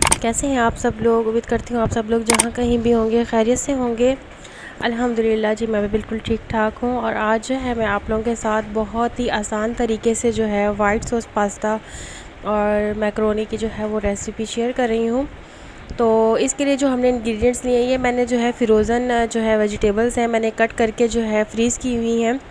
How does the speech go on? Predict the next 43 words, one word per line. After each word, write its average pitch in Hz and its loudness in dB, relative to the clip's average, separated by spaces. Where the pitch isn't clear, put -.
इसमें 247 2
बंद 240 2
गोभी 226 4
है, 254 4
शिमला 233 0
मिर्च 233 0
है, 233 2
गाजर 220 2
है, 226 0
वो 226 0
मैंने 247 2
ले 226 2
ली 233 -2
है। 233 0
तकरीबन 226 0
ये 233 2
होगा 220 2
two 269 0
cups - 0
के 247 0
बराबर 214 2
होंगी 226 0
सब्जियां 220 -2
सारी। 247 0
इसके 269 0
अलावा 262 4
यहाँ 240 2
पर 247 2
जो 240 2
है, 233 2
हमने 233 0
लिया 226 2
है 226 2
white 220 2
sauce, 233 0
अ, 233 4
बनाने 214 4
के 233 2
लिए 220 2
मक्खन 254 2
लिया 262 4
है 254 2
मैंने, 233 2